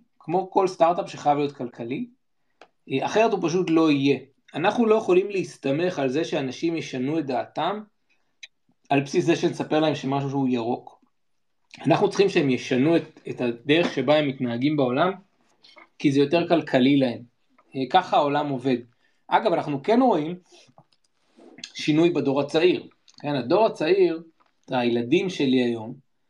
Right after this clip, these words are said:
הם גדלים עם, עם, עם הבנה סביבתית שלנו לא היה דבר כזה מעולם, כן? זאת אומרת, לדברים שהם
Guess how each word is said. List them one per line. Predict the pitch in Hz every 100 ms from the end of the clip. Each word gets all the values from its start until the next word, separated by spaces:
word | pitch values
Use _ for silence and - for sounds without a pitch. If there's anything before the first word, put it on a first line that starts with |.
| _ _
הם | 135
גדלים | 127 135 160 196
עם, | 165 139
עם, | 131 120 120
עם | 135 123
הבנה | 110 117 147
סביבתית | 190 - 180 180 - 202 202 _ _
שלנו | - - 131 196 180
לא | 170
היה | 196 185
דבר | 170 165 170
כזה | 185 143 113
מעולם, | 107 98 101 175 147 - _ _ _ _ _ -
כן? | 135
זאת | 135 -
אומרת, | 117 113 110 110 _ _ _ _ _ -
לדברים | 123 117 117 123 139
שהם | 139 123 123 117 117